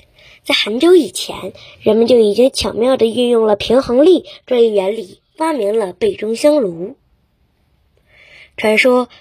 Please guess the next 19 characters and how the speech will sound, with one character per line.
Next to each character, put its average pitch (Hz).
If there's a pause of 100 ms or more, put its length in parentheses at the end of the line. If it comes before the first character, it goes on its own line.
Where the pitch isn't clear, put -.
背 226
中 269
香 302
炉 208 (140)
是 254
西 330
汉 320
时 233
期 302
一 233
个 254
叫 247
宾 392
缓 -
的 208
人 185
发 208
明 180
的。 185